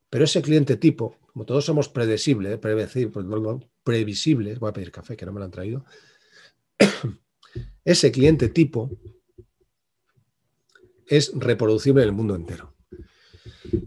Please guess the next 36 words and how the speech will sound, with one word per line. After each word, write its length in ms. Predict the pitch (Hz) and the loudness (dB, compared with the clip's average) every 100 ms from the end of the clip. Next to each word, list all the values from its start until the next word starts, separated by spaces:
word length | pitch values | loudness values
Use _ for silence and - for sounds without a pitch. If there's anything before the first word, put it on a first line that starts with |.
| - _ | -12 _
Me 120 | - 123 | 2 6
vais 180 | 147 | 6
a 60 | 175 | 6
seguir 300 | 147 143 143 | 4 4 6
la, 300 | 139 123 110 | 4 4 2
la 80 | 113 | -2
historia 340 | - 139 151 | 2 2 4
si 120 | 135 | 2
os 80 | 113 | 0
digo 220 | 131 117 | 0 0
que 120 | 107 104 | 0 -2
con 220 | 107 104 | -2 0
la 120 | 104 | 0
lista 320 | 123 135 139 | 2 2 2
de 80 | 127 | 2
emails 440 | 123 131 143 151 | 2 2 2 0
la 160 | 113 113 | -4 -4
subís 400 | - 95 127 139 | -4 0 2 2
al 120 | 135 | 0
canal 480 | 123 117 123 170 - _ _ _ _ _ _ _ | -2 0 0 -2 -6 _ _ _ _ _ _ _
y 100 | - | -8
hacéis 300 | 113 143 135 | -4 0 0
un 100 | 131 | -2
público 360 | 107 123 123 117 | -2 -2 -2 -4
similar 440 | - 117 113 131 - | -4 -4 -2 -2 -4
y 60 | |
le 100 | 110 | -2
decís 300 | 107 101 135 | -2 0 -2
a 80 | 131 | -2
Facebook 360 | - 127 120 113 | 0 0 0 -2
e 60 | |
Instagram, 360 | 123 127 113 123 | -2 -2 -4 -4
por 120 | 104 | -6
decir 200 | 90 113 | -6 -6
un 80 | 107 | -6
canal 360 | 107 113 101 | -4 -4 -6